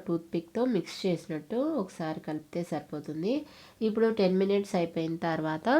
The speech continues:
ఇందులో ఈ ప్రీహీట్ చేసుకున్న దానిలో ఈ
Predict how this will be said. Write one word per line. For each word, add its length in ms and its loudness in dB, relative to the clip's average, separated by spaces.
ఇందులో 420 4
ఈ 40 4
ప్రీహీట్ 480 6
చేసుకున్న 400 0
దానిలో 340 0
ఈ 40 -4